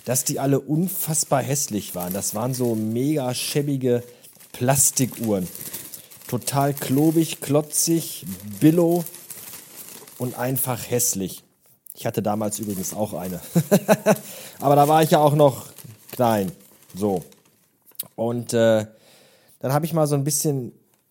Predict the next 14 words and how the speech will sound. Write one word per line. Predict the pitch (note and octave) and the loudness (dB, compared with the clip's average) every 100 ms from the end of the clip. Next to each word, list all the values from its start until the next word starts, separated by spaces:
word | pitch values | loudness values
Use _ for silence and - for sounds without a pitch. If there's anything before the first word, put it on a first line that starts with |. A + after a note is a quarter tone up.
| _ | _
im | C3+ C3+ | -6 -4
Internet | D#3+ C#4 C4 D#3+ C3+ C#3+ - - | -4 -4 -2 -2 0 -4 -4 -6
rumgegoogelt | A#2 B2 D3+ D3+ C3+ A#2 C#3+ D3+ F3+ | -4 -2 0 0 -2 0 2 4 2
und | C3 C3 C3 | 0 -6 -6
hab | D3 - - G#2+ | -8 -10 -14 -8
rausgefunden | G2+ A2+ E3+ - G#3+ G#3 - G#3 A3 A3 G#3+ | -2 0 0 -2 -6 -6 -2 -2 0 0 -2
und | - C#3+ C#3 - | -2 -4 -4 -8
entdeckt, | A#2+ A2+ G#2+ B2+ G#3+ - - - - _ _ _ _ | -6 -6 -2 0 0 -2 -10 -12 -14 _ _ _ _
dass | - C#3 D#3 | -4 -2 -2
es | E3+ - | -4 -2
da | C#3+ | -2
auch | - A2+ C#3+ D3 | -2 0 0 0
mal | D#3 D3+ - | 0 0 0
eine | B2 B2+ C3 C#3 | -2 0 0 0